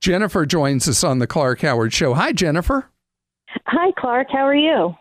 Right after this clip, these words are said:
Speaker 1: Great, thank you.
Speaker 2: First, I want to say thank you so much for taking my call and, uh, and also for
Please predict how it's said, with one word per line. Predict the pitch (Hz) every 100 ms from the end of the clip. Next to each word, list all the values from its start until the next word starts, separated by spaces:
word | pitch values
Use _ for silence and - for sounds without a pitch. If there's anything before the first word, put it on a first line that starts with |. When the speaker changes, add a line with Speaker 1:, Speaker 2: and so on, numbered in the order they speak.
| _
Speaker 1:
Great, | - 240 285 277 240
thank | - 196 147 123
you. | 180 123 104 85 - _ _ _ _ _ -
Speaker 2:
First, | 339 427 -
I | 302
want | 277 277
to |
say | 269 247 226 -
thank | 262 269 254
you | 240
so | - 233
much | 226 220 -
for | 208
taking | - 208 - 196
my | 196 196
call | - 196 196 196 202 -
and, | 196 190 185 190
uh, | 185 180 -
and | 208 202
also | 214 233 233 240 214 208
for | 208 196